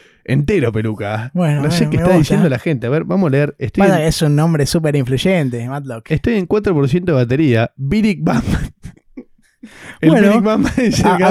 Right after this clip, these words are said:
Speaker 2: aprovechamos el momento para mandarle un saludo a Walty,
Speaker 1: No,
Speaker 2: que
Speaker 1: ¿qué Walty? No nos respondió el careta.
Speaker 2: No, sí, like, bueno, sí,
Speaker 1: <laughs>
Speaker 2: sí,
Speaker 1: Ocho
Speaker 2: dale,
Speaker 1: cinco,
Speaker 2: Walty,
Speaker 1: dice.
Speaker 2: copate, respondenos. Acá estamos para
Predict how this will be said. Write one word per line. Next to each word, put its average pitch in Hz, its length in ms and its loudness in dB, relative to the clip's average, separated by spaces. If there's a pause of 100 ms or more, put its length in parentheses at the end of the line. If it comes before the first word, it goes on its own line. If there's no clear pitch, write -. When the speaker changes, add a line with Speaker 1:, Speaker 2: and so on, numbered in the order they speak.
(120)
Speaker 2:
aprovechamos 202 500 2
el 190 100 4
momento 202 400 2
para 156 180 2
mandarle 185 360 2
un 170 80 2
saludo 180 360 2
a 147 80 2
Walty, 180 600 2
Speaker 1:
No, 131 300 2
Speaker 2:
que 139 60 2
Speaker 1:
¿qué 311 120 0
Walty? 156 300 0
No 254 120 -2
nos 202 140 0
respondió 175 540 2
el 117 80 0
careta. 110 560 -4
Speaker 2:
No, 196 240 2
sí, 175 360 2
like, 165 400 -2 (200)
bueno, 139 320 -2
sí, - 160 0
Speaker 1:
<laughs> 135 40 0
Speaker 2:
sí, - 100 0
Speaker 1:
Ocho 131 240 2
Speaker 2:
dale, 135 280 2
Speaker 1:
cinco, 135 120 4
Speaker 2:
Walty, 185 220 2
Speaker 1:
dice. 143 80 2
Speaker 2:
copate, 165 500 0
respondenos. 233 640 2 (480)
Acá 196 260 0
estamos 254 360 2
para 156 460 2